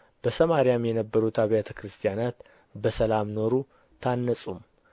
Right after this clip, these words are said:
በእግዚአብሔርም ፍርሃትና በመንፈስ ቅዱስ መጽናናት እየሄዱ ይበዙ ነበር።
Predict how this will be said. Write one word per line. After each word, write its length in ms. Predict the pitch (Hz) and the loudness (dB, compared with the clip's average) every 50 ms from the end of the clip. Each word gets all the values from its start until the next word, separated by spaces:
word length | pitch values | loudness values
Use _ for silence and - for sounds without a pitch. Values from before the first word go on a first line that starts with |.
| _ _ - | _ _ -6
በእግዚአብሔርም 640 | 110 104 107 117 135 147 147 139 143 139 127 127 123 | -6 -2 4 6 8 8 8 6 2 -2 -2 -2 -4
ፍርሃትና 580 | - - - 117 117 113 - - 113 113 117 120 120 120 | -6 -4 -2 0 0 0 -2 -4 -6 -2 0 0 0 0
በመንፈስ 500 | 113 110 113 110 113 117 113 - - 113 - | 0 -2 -4 -2 -2 -4 -4 -6 -10 -12 -12
ቅዱስ 260 | - 117 110 110 - - | -12 -10 -10 -10 -8 -8
መጽናናት 540 | 113 107 - - - 110 110 107 107 104 - - | -8 -8 -8 -8 -8 -8 -6 -4 -6 -6 -6 -8
እየሄዱ 360 | 107 104 104 95 107 104 - 127 135 - _ _ _ _ _ _ _ _ - | -6 -6 -6 -6 -4 -4 -4 -6 -6 -8 _ _ _ _ _ _ _ _ -2
ይበዙ 260 | 120 117 127 117 123 131 | 2 4 4 4 2 0
ነበር። 360 | 127 120 98 - - - - | 0 0 -2 -2 -4 -8 -8